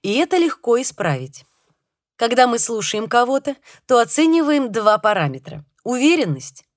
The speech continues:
и эмоции. Уверенность — сигнал силы. Благодаря этому у вас воспринимают всерьез.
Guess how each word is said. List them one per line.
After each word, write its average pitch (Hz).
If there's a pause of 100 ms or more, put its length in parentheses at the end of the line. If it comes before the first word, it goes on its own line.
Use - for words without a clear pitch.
(160)
и 294
эмоции. 156 (760)
Уверенность — 277 (200)
сигнал 269
силы. 220 (520)
Благодаря 202
этому 180
у 185
вас 175
воспринимают 190
всерьез. 254